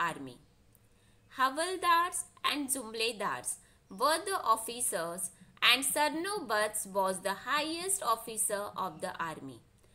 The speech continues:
So who were the highest officers of the army? Sarnobat, and Havaldars and Jumledar were the officers. Shiledars and Bargis were the cavalrymen and Sarnobat was the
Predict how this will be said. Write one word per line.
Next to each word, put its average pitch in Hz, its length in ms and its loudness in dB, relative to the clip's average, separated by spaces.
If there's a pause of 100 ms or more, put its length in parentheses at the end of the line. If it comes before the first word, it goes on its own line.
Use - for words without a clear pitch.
(200)
So 277 240 -2
who 330 320 -4
were 311 160 4
the 330 160 -4
highest 285 420 -2
officers 285 640 -2
of 277 200 -4
the 277 160 -2
army? 285 440 -2 (360)
Sarnobat, 190 720 -2 (320)
and 208 180 -4
Havaldars 254 800 -2
and 277 180 -4
Jumledar 185 640 -6
were 175 180 -4
the 240 200 -2 (400)
officers. 320 800 -2 (640)
Shiledars 339 1000 0 (100)
and 240 280 -2
Bargis 220 720 -2 (240)
were 226 200 0
the 220 260 -4
cavalrymen 285 1000 -4 (380)
and 208 240 0
Sarnobat 294 1000 0
was 196 260 -2
the 226 100 -6